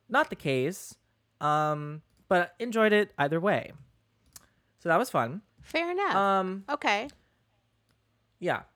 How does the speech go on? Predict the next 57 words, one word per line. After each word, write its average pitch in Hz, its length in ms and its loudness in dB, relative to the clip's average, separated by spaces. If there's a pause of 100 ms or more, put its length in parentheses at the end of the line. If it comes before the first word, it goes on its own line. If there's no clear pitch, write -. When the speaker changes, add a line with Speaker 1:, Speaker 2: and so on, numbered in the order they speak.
(280)
Speaker 2:
Who 240 80 2
Speaker 1:
And - 20 6
so 262 120 2
Speaker 2:
did 214 60 0
you 294 60 6
go 294 60 4
Speaker 1:
going 277 140 8
Speaker 2:
with? 233 140 8
Did 220 160 0
you 247 60 -2
go 247 80 6
Speaker 1:
actually 226 60 4
Speaker 2:
by 240 80 6
yourself, 277 680 4
or 240 80 0
did 208 160 -2
you 202 80 -4
take 202 220 -8
someone 190 260 -4
with 180 140 -4
you 196 80 -4
this 208 180 -6
time? 233 420 -4 (760)
Speaker 1:
No, 202 220 -2
I, 185 220 2 (300)
no, 185 160 -2
I 180 120 4
went 180 180 -2
with 160 180 -6
my, 147 220 2
uh, 123 340 2
my 135 160 -8
sister, 143 680 -4
my 127 120 -6
brother, 123 260 -4
and 117 100 -6
my 117 80 -8
dad. 110 420 -12 (760)
Speaker 2:
Cool. 247 260 8
Speaker 1:
Yeah, 120 80 6
we 123 80 -4
went 123 140 -6
to 120 60 -12
go 113 80 -8
see 120 160 -12
it - 80 -16
again. 117 260 -16 (840)
Um, 151 640 0 (960)
and 233 180 0
actually, 302 360 -4
kinda 285 260 -8
going 302 240 -6
back 233 160 -2
to 233 80 -10
this 202 240 -8
whole 196 180 -4
reality 156 500 -2